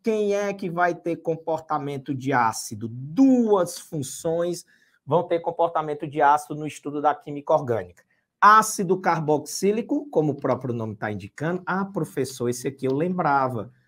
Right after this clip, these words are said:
Mas, professor, eu não consegui identificar um ácido carboxílico aí nessas cinco estruturas." De boa. Você lembra também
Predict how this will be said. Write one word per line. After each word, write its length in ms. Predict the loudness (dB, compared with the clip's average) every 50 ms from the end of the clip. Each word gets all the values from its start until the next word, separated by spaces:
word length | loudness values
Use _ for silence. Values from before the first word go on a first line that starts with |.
| _ _ _ _ _ _
Mas, 360 | -4 0 0 2 2 2 0 -2
professor, 920 | 0 2 2 2 2 2 0 0 0 0 0 -2 0 2 4 6 6 4
eu 100 | 4 2
não 240 | 2 0 0 0 0
consegui 600 | -2 -4 -6 -8 -8 -6 -6 -6 -4 -2 -2 -2 -2
identificar 920 | -2 -4 -8 -8 -8 -10 -10 -10 -10 -6 0 4 6 6 6 4 0 _ _ _ _ _ _ _
um 160 | 0 4 6
ácido 320 | 6 4 4 2 -2 -4 0
carboxílico 800 | 2 2 4 4 4 4 4 2 -2 -2 -2 -2 0 0 0
aí 80 | 0 0
nessas 320 | 0 -2 -2 -2 -4 -6 -6
cinco 260 | -6 -8 -6 -6 -6
estruturas." 600 | -8 -6 -6 -6 -6 -2 0 2 4 4 4 2
De 120 | 0 -2 4
boa. 500 | 8 10 12 12 12 10 8 6 0 -6 -6
Você 280 | -6 -4 0 2 2
lembra 520 | 4 4 6 6 6 4 4 2 2 2 2
também 520 | 2 0 -2 0 2 2 2 2 0 -4